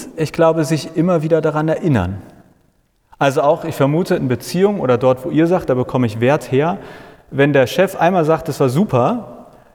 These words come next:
das hält ja nicht ewig. Also irgendwie, das wird ja nicht reichen für den Rest des Arbeitslebens. Und wenn, äh, Trixie sagt, „Ich liebe dich“, das reicht mir auch nicht bis zum Ende meines Lebens. Also,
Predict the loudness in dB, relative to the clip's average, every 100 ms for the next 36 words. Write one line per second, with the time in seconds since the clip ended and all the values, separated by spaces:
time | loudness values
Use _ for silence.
0 | _ -4 0 2 2 2 0 0 0 0
1 | 0 -4 -12 -20 -2 0 2 2 0 -4
2 | -6 -2 -2 0 0 0 0 0 0 0
3 | 0 0 0 -2 -4 -2 0 -2 -2 -8
4 | -2 0 0 -2 -6 -6 -10 -8 0 2
5 | 2 0 -2 0 2 2 -2 -10 -2 -2
6 | 0 0 0 0 -2 0 2 2 0 0
7 | 0 0 0 0 2 2 2 0 -2 -4
8 | -2 0 2 2 0 0 -2 -2 -4 -4
9 | -10 -16 -20 -20 -20 -10 -2 0 2 0